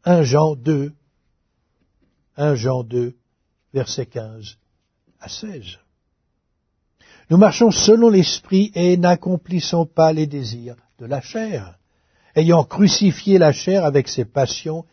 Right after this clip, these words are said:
et ses désirs. Galates chapitre cinq, versets seize et vingt-quatre. Galates cinq, seize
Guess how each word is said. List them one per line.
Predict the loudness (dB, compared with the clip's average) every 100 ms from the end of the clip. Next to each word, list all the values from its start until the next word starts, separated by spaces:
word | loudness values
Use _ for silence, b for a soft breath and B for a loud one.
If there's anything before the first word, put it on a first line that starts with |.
| _ -10
et | -8
ses | -6 -4 -4 -6 _
désirs. | -8 -4 -4 -6 -10 -14 -18 _ _ _ _ _ _ _ _ _ _ _ _ _ _ _ _ _ _ _ _ _
Galates | 0 2 0
chapitre | -2 -12 _ -12
cinq, | -6 -4 -4 -8 _ -6
versets | -6 -6 -6 -8 -12 _ _
seize | -6 -2 -2 -2 -6 -14 _
et | -16 -14
vingt-quatre. | -14 -18 -16 -18 -18 _ _ _ _ _ _
Galates | -8 -6 -8 -12 _
cinq, | -20 -18 -18 -20 _ -20
seize | -16 -14 -14 -18